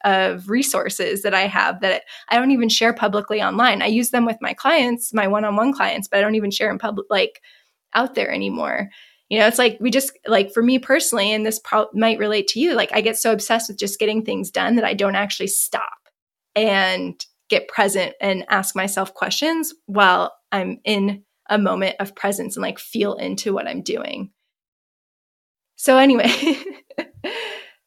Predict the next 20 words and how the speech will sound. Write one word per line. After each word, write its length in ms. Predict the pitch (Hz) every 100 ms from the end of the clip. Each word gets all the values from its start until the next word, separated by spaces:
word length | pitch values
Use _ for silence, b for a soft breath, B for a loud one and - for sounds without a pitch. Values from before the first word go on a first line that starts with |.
| 240
that 180 | 302
was 140 | 311 302
a 60 |
long, 400 | 285 269 262 254
longer 500 | - 294 311 302 294
winded 340 | 262 254 247 214
way 260 | 233 226
of, 140 | 220 208
like, 360 | 214 202 - - _
or 160 | 233 226 226
I 80 |
think 240 | 240 330 320
that 180 | 277 277
story 220 | 247 240
is 80 | 220
really 220 | 214 202
applicable, 640 | 202 - 196 220 262 277 285
um, 340 | 220 202 202 -
of 220 | 208 196
just, 400 | 226 226 -